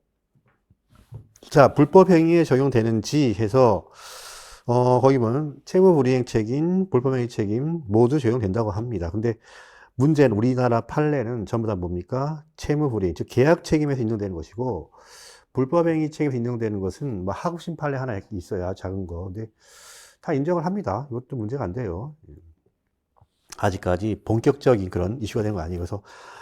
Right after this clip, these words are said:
학설은 물론 인정하지만 판례가 없기 때문에 특별히 문제가 안 될 것 같습니다.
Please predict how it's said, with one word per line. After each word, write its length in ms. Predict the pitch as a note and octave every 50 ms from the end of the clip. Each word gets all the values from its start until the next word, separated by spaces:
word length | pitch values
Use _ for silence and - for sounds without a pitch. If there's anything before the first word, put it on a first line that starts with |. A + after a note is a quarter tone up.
| -
학설은 380 | _ - F#3 - - A3 G#3 G3
물론 180 | D#3 C#3+ C3+ A#2+
인정하지만 640 | G#2 G#2+ A#2+ B2 B2 G2+ G2 F#2+ A#2 A#2 F#2+ E2
판례가 260 | - - D#3 D#3 D3+ A#2
없기 180 | F#2+ - -
때문에 440 | - - F#2 F2 G2 G#2+ A2 F2+ D2+
특별히 440 | - - _ - - - A2 G2 F#2
문제가 320 | F#2+ F2+ F2+ F#2+ G2 G2+ F#2
안 40 |
될 120 | D#2+ F2+ G2
것 60 | G#2
같습니다. 440 | F2+ - - C#2 B1+ - - -